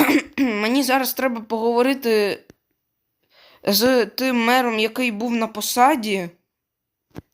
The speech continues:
Але, так, мер, мер, мер, мер. Куди він пішов? Напевно, у справу кудись. Так, треба зараз його знайти. <clears throat>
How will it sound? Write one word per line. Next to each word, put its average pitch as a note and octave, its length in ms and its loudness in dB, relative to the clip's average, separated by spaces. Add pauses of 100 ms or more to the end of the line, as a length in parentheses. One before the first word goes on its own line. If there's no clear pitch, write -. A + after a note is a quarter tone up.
(680)
Але, A#3 380 -2 (320)
так, G#3+ 140 -8 (840)
мер, C4 340 2
мер, F3+ 580 -4
мер, A3 340 -4 (300)
мер. G#3 460 -2 (2750)
Куди - 240 -6
він C4+ 140 2
пішов? A3+ 360 -6 (120)
Напевно, A#3+ 360 2
у F#3+ 60 0
справу G#3 340 0
кудись. F#3 440 -10 (640)
Так, - 480 -8
треба A#3 360 2
зараз A3 320 -4
його A3+ 200 0
знайти. B3+ 800 2
<clears throat> - 60 -20